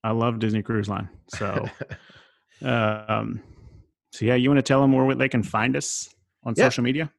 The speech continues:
Speaker 2: absolutely. So if you wanna find out more about the Gears Podcast, you can find us at w w w dot gears podcast dot com. Uh, you can also find us at Gears Podcast on Facebook or Gears underscore podcast on Twitter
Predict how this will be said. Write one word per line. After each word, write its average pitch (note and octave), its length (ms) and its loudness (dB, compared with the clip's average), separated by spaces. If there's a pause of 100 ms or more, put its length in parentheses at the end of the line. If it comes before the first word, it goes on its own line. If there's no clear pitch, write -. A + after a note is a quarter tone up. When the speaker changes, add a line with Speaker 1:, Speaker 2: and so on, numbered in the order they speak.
Speaker 2:
absolutely. C#3+ 520 0
So C3+ 380 2
if A2+ 160 -2
you C#3+ 160 4
wanna C#3+ 220 2
find C#3 240 0
out C3+ 180 0
more C#3 220 -2
about A#2 320 -6
the A2+ 200 -4
Gears A2 280 -2
Podcast, C#3 600 -2
you A2+ 140 -12
can G#2+ 180 -12
find G#2+ 260 -4
us G#2+ 140 -8
at G#2 200 -4
w G#2 240 -6
w G2+ 280 -8
w A2+ 380 -6 (460)
dot F#2+ 260 -4
gears G2 320 0
podcast F#2+ 600 -4
dot F#2+ 220 -2
com. C3+ 340 -2 (540)
Uh, G2+ 120 -4
you G2 160 -4
can G#2+ 120 -4
also G2+ 200 -2
find G#2 280 0
us - 220 -4 (460)
at G2+ 260 -2
Gears A2+ 240 0
Podcast G#2+ 680 -2
on G2 120 -4
Facebook G3+ 500 -2 (500)
or G#2 220 4
Gears A2+ 440 0
underscore G#2+ 560 0
podcast G2 680 -4
on G2+ 180 -4
Twitter D3 400 -4